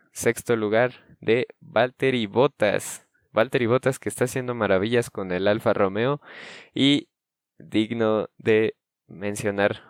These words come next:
o de destacar que Bottas fue, me parece, el único piloto dentro del top ten que fue a una estrategia de dos paradas. Incluso por esa estrategia de dos paradas hubo un momento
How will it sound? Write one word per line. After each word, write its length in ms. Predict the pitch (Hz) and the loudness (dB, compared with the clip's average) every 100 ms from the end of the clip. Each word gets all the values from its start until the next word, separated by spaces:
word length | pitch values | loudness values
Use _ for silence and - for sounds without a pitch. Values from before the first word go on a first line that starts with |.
| - | -10
o 100 | 104 | -4
de 140 | 104 | 0
destacar 680 | 98 104 - - 110 131 - _ _ _ _ | 2 0 -2 -2 2 2 0 _ _ _ _
que 140 | - 101 | -4 0
Bottas 580 | 117 - 127 123 - | 0 0 0 0 -6
fue, 640 | - 113 110 110 110 107 - | -6 0 4 4 4 2 0
me 120 | 104 | -4
parece, 420 | - 104 113 131 123 | 0 2 2 0 -4
el 120 | 117 | -4
único 340 | 123 123 107 | -10 -6 -6
piloto 460 | - 98 107 113 104 | -6 -4 -2 0 -2
dentro 320 | 107 - 104 | -2 -4 -4
del 160 | 95 - | -4 -4
top 160 | 104 - | -6 -2
ten 240 | 113 127 | -2 -2
que 120 | - 107 | -4 -6
fue 340 | - 107 107 | 0 2 4
a 80 | 104 | 2
una 180 | 104 101 | 0 -4
estrategia 640 | - 92 - 98 - 98 | 0 -2 0 -4 0 0
de 100 | 92 | 0
dos 180 | 92 - | -2 -2
paradas. 640 | 95 92 87 - - - - - - - - - | 0 2 2 0 -6 -16 -20 -20 -20 -20 -20 -8
Incluso 560 | 104 101 123 139 143 | -6 -2 0 2 0
por 220 | - 90 | -2 -4
esa 160 | 101 107 | -2 -2
estrategia 500 | - 98 - 110 113 | -2 -2 -2 0 2
de 80 | 104 | 2
dos 160 | 110 | 2
paradas 460 | - 107 107 110 117 | 0 2 4 4 0
hubo 180 | 110 107 | -4 -4
un 80 | 104 | -4
momento 580 | 98 101 104 117 135 | -6 -6 -4 -4 -4